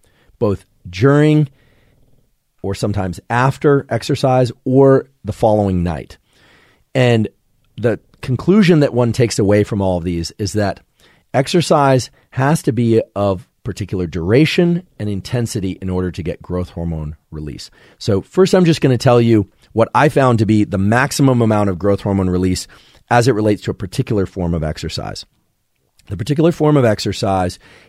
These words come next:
is either weight training or it can be endurance training, but the endurance training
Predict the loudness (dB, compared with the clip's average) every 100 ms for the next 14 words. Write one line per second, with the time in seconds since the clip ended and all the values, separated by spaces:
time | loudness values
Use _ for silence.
0 | -6 -4 -2 -2 -2 -2 2 2 2 0
1 | 2 2 2 0 -2 _ _ _ _ _
2 | _ _ _ _ 0 4 6 4 2 _
3 | _ -8 -4 -2 0 0 0 -2 -4 _
4 | _ -2 0 4 4 2 -2 -4 -2 0
5 | 0 -2 -2 -2 0 2 4 2 -2 -6
6 | -4 -2 -4 -6